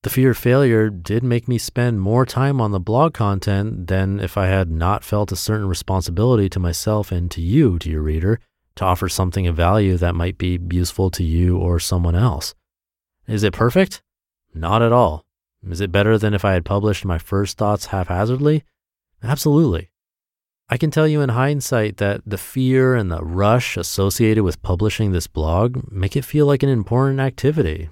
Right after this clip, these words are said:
and no matter what happens next, no matter how long this activity persists or where life takes me, I think I'll always appreciate that I won't experience the regret of asking myself the what ifs of not having moved ahead.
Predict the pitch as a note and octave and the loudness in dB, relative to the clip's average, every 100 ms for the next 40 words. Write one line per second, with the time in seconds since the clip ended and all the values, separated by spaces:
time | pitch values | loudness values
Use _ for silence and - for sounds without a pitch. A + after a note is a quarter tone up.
0 | A#2 G2 F#2 F2 _ _ - F#2+ G2 G#2+ | -6 -4 -4 -6 _ _ -4 -2 0 0
1 | B2 A#2+ A#2 G2+ A#2 B2 G2+ - F#2+ A2+ | 2 0 -2 -2 -2 -2 -4 -4 -2 -2
2 | - - - E2+ E2 D#2+ D2+ F#2 F#2 F#2 | -6 -14 -8 -2 0 0 -2 0 2 2
3 | F#2+ G2+ F2 F2 E2 G2 F#2 F2 - D#2 | 2 0 0 -2 -4 -4 -2 -2 -4 -8
4 | - G#2+ G#2 - - D#2 D2 _ _ G2 | -2 0 0 -2 -4 -4 -4 _ _ -2
5 | E2+ G2 F2 F#2 F2+ E2+ E2 - C3 D3 | 2 4 4 2 2 -2 -2 2 2 2
6 | _ _ _ _ _ G2 C#3 C3 G#2+ - | _ _ _ _ _ -4 0 2 2 0
7 | C3 C#3+ D3 B2 - A#2+ A2 - F2+ E2+ | 2 4 4 2 -2 -2 -2 -2 -2 -2
8 | E2 F2 E2 _ _ _ - G#2 A#2+ D#3 | -2 -4 -4 _ _ _ -6 -2 0 0
9 | C3 - C3+ D3+ C3+ A#2+ A#2 G#2 F2+ F#2 | -4 -2 0 0 0 0 0 0 0 0
10 | A#2+ E3+ - - F#2+ F2 G2 C#3 - G#2+ | 0 0 -4 -6 -6 -4 -2 -2 0 -2
11 | F2+ E2+ - F2+ F2+ - E2 D#2 F#2 A2+ | 0 -2 0 -2 -2 -4 -4 -2 0 2
12 | D#3+ A#2+ - - _ _ _ - D#2+ F2 | 2 2 -2 -10 _ _ _ -10 -2 -2
13 | F2 F#2 F2+ F#2 F#2 F#2+ F#2+ E2 A#2+ - | 0 0 0 0 0 0 -2 -2 -4 -6